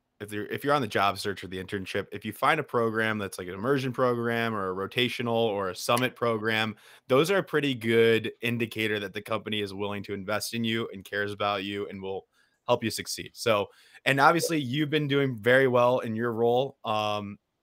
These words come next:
you know, and now it's time to, like, let's just get right into it.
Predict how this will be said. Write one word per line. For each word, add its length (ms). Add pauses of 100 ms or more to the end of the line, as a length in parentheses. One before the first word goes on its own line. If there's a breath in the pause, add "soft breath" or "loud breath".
(440)
you 100
know, 380 (140)
and 500
now 320
it's 120
time 300
to, 80
like, 220
let's 160
just 180
get 160 (160)
right 240
into 340
it. 120